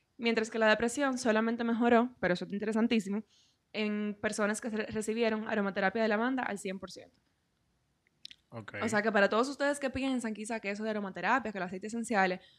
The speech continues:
Speaker 1: no tienen, no, no
Speaker 2: Sí
Speaker 1: son
Speaker 2: funciona.
Speaker 1: veraces, hay
Speaker 2: Eso,
Speaker 1: estudios
Speaker 2: eso
Speaker 1: que
Speaker 2: es lo que se
Speaker 1: demuestran que
Speaker 2: pone
Speaker 1: sí
Speaker 2: en los
Speaker 1: funciona.
Speaker 2: aparaticos que como que botan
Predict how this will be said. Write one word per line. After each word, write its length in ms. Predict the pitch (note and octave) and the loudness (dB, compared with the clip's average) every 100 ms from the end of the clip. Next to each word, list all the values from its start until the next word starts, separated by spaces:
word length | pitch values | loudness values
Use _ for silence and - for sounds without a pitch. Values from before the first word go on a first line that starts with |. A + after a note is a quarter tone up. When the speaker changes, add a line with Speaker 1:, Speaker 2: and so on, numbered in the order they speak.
| _ _ | _ _
Speaker 1:
no 160 | G3+ G3+ | 0 2
tienen, 420 | A#3 A#3+ A#3+ G3+ | 4 4 4 2
no, 200 | G#3 G#3+ | 2 2
no 160 | A3 G#3 | 0 4
Speaker 2:
Sí 180 | C#3+ | 6
Speaker 1:
son 160 | A#2+ - | 6 6
Speaker 2:
funciona. 200 | A#3 A3 | 4 6
Speaker 1:
veraces, 540 | A#3+ G#3+ F3+ G#3 - - _ - - - | 10 12 10 6 -8 -14 _ -20 -2 6
hay 160 | G3+ | 8
Speaker 2:
Eso, 120 | G#3 | 8
Speaker 1:
estudios 200 | E3+ G3+ | 6 8
Speaker 2:
eso 80 | - | 10
Speaker 1:
que 20 | |
Speaker 2:
es 60 | G3+ | 12
lo 80 | G3 | 12
que 80 | F#3+ | 12
se 80 | |
Speaker 1:
demuestran 40 | F#3+ | 8
que 40 | |
Speaker 2:
pone 100 | F#3 | 8
Speaker 1:
sí 20 | F#3 | 8
Speaker 2:
en 60 | |
los 80 | F3+ | 8
Speaker 1:
funciona. 180 | F3+ D#3+ | 8 6
Speaker 2:
aparaticos 300 | D#3+ D#3+ D#3+ | 6 4 2
que 140 | D#3+ | 0
como 220 | - D3 C#3+ | -4 -6 -2
que 100 | C#3 | 0
botan 220 | C3 | 4